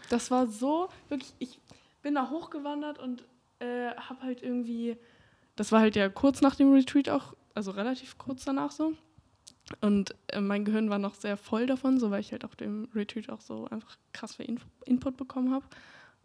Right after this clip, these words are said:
und das auch erstmal so noch verarbeiten musste. Aber mir hat diesen, wir haben diese Sprachnachrichten auch so geholfen, weil ich hab die jetzt auch nicht, also ich hab die halt erst so, äh, quasi an mich einfach nur geschickt, so. Ähm, weil ich mach das halt häufig, dass ich einfach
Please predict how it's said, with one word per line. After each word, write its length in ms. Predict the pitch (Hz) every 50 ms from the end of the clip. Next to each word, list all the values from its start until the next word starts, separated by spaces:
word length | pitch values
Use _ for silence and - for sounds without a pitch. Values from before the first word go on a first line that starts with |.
| _ _
und 580 | 220 208 202 202 202 196 196 196 - - - 226
das 220 | 208 - - -
auch 140 | - 202 196
erstmal 300 | - 208 - - 208 202 202
so 120 | 202 202
noch 140 | 202 202 -
verarbeiten 420 | - - - 214 220 240 - 247 247
musste. 380 | 254 247 - - - 277 294 - - - - - - - - _
Aber 120 | - 214 208
mir 140 | 214 208 214
hat 120 | 220 -
diesen, 260 | 240 214 208 214 214 214
wir 80 | 214
haben 180 | 226 226 226 220
diese 160 | 208 208 208
Sprachnachrichten 540 | - - - 240 233 233 220 208 - - 202
auch 80 | 202 190
so 160 | - 220 220
geholfen, 340 | 220 214 226 226 226 - 208
weil 80 | 202 196
ich 100 | - -
hab 100 | 214 -
die 60 | 233
jetzt 140 | 220 - -
auch 80 | 214
nicht, 240 | 226 220 - - - - _ -
also 160 | 208 190 196
ich 120 | 190 -
hab 120 | 214 - -
die 100 | 208 202
halt 140 | 196 -
erst 220 | - 208 208 - -
so, 460 | 208 196 196 196 208 - - - - 262 - - - - - -
äh, 80 | 262 - -
quasi 320 | - - 208 202 196 - 220
an 180 | 220 202 202
mich 200 | 208 226 - -
einfach 220 | 294 269 285 285 -
nur 140 | 285 285 277
geschickt, 340 | - - - 311 - -
so. 160 | - 330 359 - - - - - - - - - - _ _ _ _ _ _
Ähm, 400 | 226 220 214 208 208 202 196 196
weil 120 | 196 202 196
ich 100 | 202 -
mach 100 | 208 202
das 160 | - - -
halt 140 | 202 202 -
häufig, 260 | 214 208 208 - -
dass 220 | - 214 208 - 214
ich 40 | 208
einfach 280 | 202 202 208 202 -